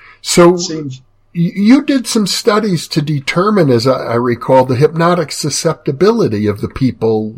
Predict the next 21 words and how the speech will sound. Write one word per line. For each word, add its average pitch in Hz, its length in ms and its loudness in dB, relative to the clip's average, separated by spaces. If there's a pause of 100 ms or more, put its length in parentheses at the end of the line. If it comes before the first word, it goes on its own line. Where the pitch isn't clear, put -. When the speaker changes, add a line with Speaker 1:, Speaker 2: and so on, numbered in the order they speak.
Speaker 1:
uh, 120 140 0
involved 104 600 -2
in 98 100 -6
all 92 280 -6
of 90 100 -14
this. - 420 -16 (480)
Hmm. 98 140 -4
Speaker 2:
I, 147 220 -4 (480)
I 139 240 0
participated 151 680 -2
in 135 120 0
skeptical 143 580 -6
organizations 127 800 -2
for 135 120 -6
a 123 80 -2
while. 120 220 0
And 123 80 2
I 123 40 2
remember 135 280 2
one 131 180 0
afternoon 135 680 0